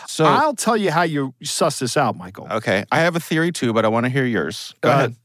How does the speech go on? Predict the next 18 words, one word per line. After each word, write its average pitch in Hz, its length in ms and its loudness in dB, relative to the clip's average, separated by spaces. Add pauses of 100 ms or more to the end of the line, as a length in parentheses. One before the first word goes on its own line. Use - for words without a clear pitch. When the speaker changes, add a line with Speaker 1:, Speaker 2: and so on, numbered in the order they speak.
(140)
Speaker 2:
well, 151 300 -2
my 165 180 0
theory 208 380 0
is 131 160 0
that 135 100 2
it's 123 160 -2
an 127 100 0
app 135 240 0
on 123 100 0
the 113 60 -4
phone. 117 360 -2
So 147 160 -2
Speaker 1:
Yeah. 104 160 2 (680)
Speaker 2:
leave 220 220 0
your 247 100 2
wife 196 280 2
at 139 80 -2
home 117 480 -2